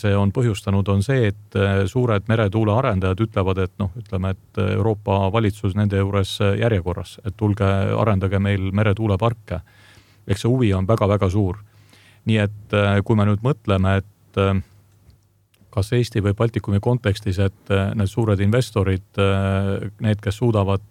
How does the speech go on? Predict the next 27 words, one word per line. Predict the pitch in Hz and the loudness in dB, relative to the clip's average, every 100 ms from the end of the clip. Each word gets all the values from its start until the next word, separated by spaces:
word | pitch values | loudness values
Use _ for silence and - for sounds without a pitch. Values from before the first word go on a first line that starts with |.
| - | -2
äh, | 98 98 98 98 92 | 0 2 0 -2 -4
tõsiselt, | 113 101 95 98 - - | -2 0 0 -4 -6 -2
äh, | 98 98 - | 0 0 0
parke | 113 117 110 | -4 -2 0
ära | 107 | 2
teha, | 95 123 98 92 - - - _ - | 2 2 0 -2 -10 -20 -20 _ -6
et | 98 | -2
nad, | 98 90 - | -2 -2 0
äh, | 98 98 | 2 2
nüüd | 95 - - | -2 -6 -6
kuskil | - 104 110 101 127 | -2 0 2 2 2
ootavad, | 123 104 101 117 | 0 0 -2 -2
mõtlevad, | 95 | -2
millal | 104 110 98 | 0 0 0
nad | 92 | -2
saaks | 107 95 | -4 0
Eestimaale | 123 - 101 98 101 | -2 0 0 0 0
tulla | 120 104 | 0 0
tegema, | 120 120 95 95 | 0 0 0 -2
et | 110 | -4
noh, | 107 | -2
päris | 117 107 127 | 0 0 0
nii | 120 98 | -2 0
see | 101 | 0
ei | 117 | 0
ole. | 135 92 - _ - _ _ _ _ _ - | 2 0 -4 _ -20 _ _ _ _ _ -6
Äh, | 107 101 101 98 98 98 98 | -2 0 2 2 2 0 0